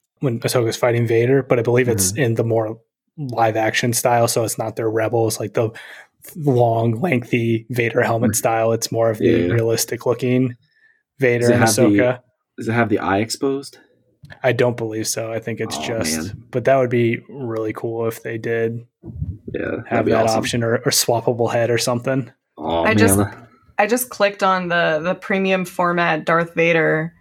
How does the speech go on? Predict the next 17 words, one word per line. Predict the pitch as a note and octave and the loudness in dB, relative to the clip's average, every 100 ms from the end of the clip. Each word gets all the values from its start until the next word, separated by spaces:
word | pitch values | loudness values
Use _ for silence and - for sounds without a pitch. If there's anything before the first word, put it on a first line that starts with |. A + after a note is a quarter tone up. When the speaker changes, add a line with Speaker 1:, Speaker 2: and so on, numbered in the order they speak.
| _ _ - | _ _ -6
Speaker 3:
Uh, | E3+ E3 E3 | -2 -2 -4
Thanos | - - A#3+ C4 C4 | -8 -2 2 2 2
was | A#3+ A3 | -2 -4
victorious. | A#3 B3 B3+ F3 D#3+ - | -2 0 2 2 -2 -6
The | F3+ | -4
page | A#3 B3 | -2 0
or | A3+ | 0
person | A#3 A#3+ A3+ | 0 0 0
you | A3 | 0
were | G3+ | 0
looking | B3+ A3 | 0 -2
for | F#3+ | -2
did | F#3 F#3 | 0 0
not | F#3+ G#3+ | 0 -2
survive | - F3 F#3 F#3+ | -4 -2 0 0
a | |
snap. | - F#3+ F3 E3+ | -2 0 0 -2